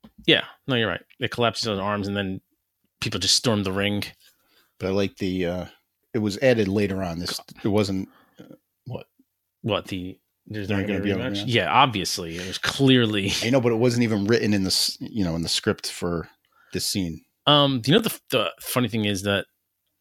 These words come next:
Speaker 1: when Carl Weathers, he says there ain't gonna be no rematch.
Speaker 2: I believe him, too.
Speaker 1: But he's, he's saying it clear as day, but he still has his mouthpiece in, so it
Speaker 2: Yeah.
Speaker 1: wouldn't be clear as day.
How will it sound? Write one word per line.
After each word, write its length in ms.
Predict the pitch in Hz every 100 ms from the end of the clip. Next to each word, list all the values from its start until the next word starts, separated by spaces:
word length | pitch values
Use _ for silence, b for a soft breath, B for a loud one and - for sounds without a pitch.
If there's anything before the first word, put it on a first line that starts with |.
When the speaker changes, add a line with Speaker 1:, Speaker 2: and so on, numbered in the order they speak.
| _ -
Speaker 1:
when 160 | 104
Carl 240 | - 156 131
Weathers, 420 | 120 120 104 -
he 80 | 107
says 160 | 110 101
there 80 |
ain't 80 | 107
gonna 80 | 107
be 20 | 104
no 100 | 98
rematch. 560 | 110 107 110 - - - _ -
Speaker 2:
I 80 |
believe 240 | 139 180 196
him, 120 | 90
too. 240 | - 131 - - _ - -
Speaker 1:
But 120 | 135 117
he's, 220 | 131 - 131
he's 140 | 127
saying 180 | - 202
it 140 | 135 - _ -
clear 260 | 147 131
as 100 | 104
day, 300 | - 107 92
but 240 | 90 - 110
he 40 |
still 140 | -
has 60 | 165
his 100 | 113
mouthpiece 460 | 107 98 - 98 98
in, 100 | 92
so 120 | 117
it 40 |
Speaker 2:
Yeah. 60 | 101
Speaker 1:
wouldn't 180 | 110 90
be 220 | 104 90
clear 260 | - 104
as 80 | 90
day. 220 | 87 92